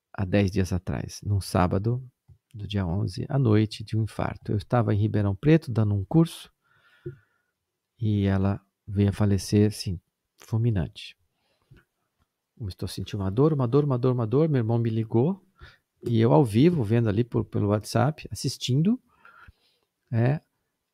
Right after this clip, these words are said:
E eu falei, "Brody, é levar pro hospital", né?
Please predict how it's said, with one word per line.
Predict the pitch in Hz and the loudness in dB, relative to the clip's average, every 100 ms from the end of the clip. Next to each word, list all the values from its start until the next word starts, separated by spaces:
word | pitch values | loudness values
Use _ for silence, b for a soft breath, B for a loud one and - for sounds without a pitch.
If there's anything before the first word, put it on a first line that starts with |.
| _ _ | _ _
E | 117 113 107 104 104 104 | 0 2 4 2 2 2
eu | 104 | 2
falei, | 131 131 135 - _ _ _ _ _ _ _ _ _ _ _ _ - | 4 4 2 -2 _ _ _ _ _ _ _ _ _ _ _ _ 0
"Brody, | 110 143 117 95 - _ _ _ _ _ _ - | 4 4 2 -2 -6 _ _ _ _ _ _ -4
é | 110 | 0
levar | 104 110 | 2 2
pro | 110 | 2
hospital", | 113 - - 135 175 123 - _ _ _ _ _ _ b b b b _ - | 0 0 0 2 2 0 -4 _ _ _ _ _ _ b b b b _ -2
né? | 104 110 135 | 2 2 2